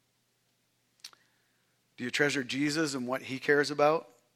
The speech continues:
Or are there other things that are drawing your attention and your time and your energy? If we as individuals and the church want to be known for generosity, then Jesus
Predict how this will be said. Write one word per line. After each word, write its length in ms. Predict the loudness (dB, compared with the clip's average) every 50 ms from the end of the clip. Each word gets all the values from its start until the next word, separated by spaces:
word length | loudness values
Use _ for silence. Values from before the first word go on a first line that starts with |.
| _ _ _ _ _
Or 180 | -6 -2 -2 0
are 60 | 0
there 160 | 0 -2 0
other 260 | 0 0 0 0 -2 -4
things 380 | -4 -6 -8 -8 -8 -10 -10 -12
that 100 | -12 -10
are 100 | -10 -10
drawing 340 | -10 -8 -8 -8 -8 -8
your 160 | -8 -8 -10 -10
attention 540 | -10 -10 -10 -10 -10 -10 -10 -12 -12 -12
and 120 | -16 -16 -18
your 120 | -18 -18
time 400 | -14 -10 -10 -8 -8 -10 -12 -14 -20
and 100 | -20 -18
your 160 | -16 -16 -14 -14
energy? 440 | -16 -16 -18 -20 -20 -20 -20 -20 -20 _ _ _ _ _ _ _ _ _ _ _ _ -18 -14 -12 -10 -10 -10 -4 2 6
If 200 | 6 6 4 4
we 340 | 4 6 8 10 10 10
as 220 | 10 8 8 6 4
individuals 880 | 0 2 4 2 2 4 2 2 2 2 -2 -4 -2 -2 -2 -4 -4
and 180 | -6 -4 -4 -2
the 100 | -2 0
church 560 | 2 4 4 2 2 -2 -6 -6 -6 -6 -8 -10 _ _ _ _ _ _ _ _ _ _ _ _ _ _ _ _ _ _ _ _ -20 -20 -20 -12 -4 4
want 240 | 8 10 12 12
to 60 | 10 8
be 140 | 6 4
known 380 | 4 6 8 8 8 8 6 4
for 160 | 2 -2 -2
generosity, 960 | 2 4 4 4 4 4 4 4 2 2 -2 -8 -8 -8 -10 -12 -14 -16 -20 _ _ _ _ _ _ _ _ _ _ _ _ -20 -20 -20 -20 -20 -20 _ _ _ -14 -6
then 260 | -4 -4 -4 -2 -2
Jesus 840 | -2 0 2 4 4 4 4 4 6 6 6 4 2 -2 -4 -6